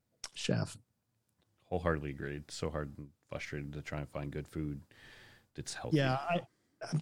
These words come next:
Speaker 1: just not interested in food. I've eaten at restaurants most of my life and eaten on the road most of my life, and I have no interest in food.
Speaker 2: <laughs>
Speaker 1: I'd love to have a chef.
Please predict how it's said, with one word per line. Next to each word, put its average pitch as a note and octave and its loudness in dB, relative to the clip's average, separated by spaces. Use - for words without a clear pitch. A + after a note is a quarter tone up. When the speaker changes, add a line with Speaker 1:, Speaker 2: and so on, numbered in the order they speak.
Speaker 1:
just F3 6
not C#3 8
interested C3 6
in A#2+ 0
food. C#3 6
I've E3 4
eaten F3+ 8
at D3+ 2
restaurants C#3+ 6
most C#3 8
of D3+ 6
my B2 4
life C3 4
and B2 4
eaten D3 4
on C3+ 6
the B2+ 6
road B2+ 6
most C3+ 6
of - -2
my B2 4
life, C3+ 4
and C#3 8
I C3+ 6
have B2 4
no C3 4
interest A#2+ -2
in A2 -2
food. C#3+ 6
Speaker 2:
<laughs> - -2
Speaker 1:
I'd C#3+ 4
love C#3 6
to A#2 0
have A2 -4
a G#2+ -4
chef. G#2+ -4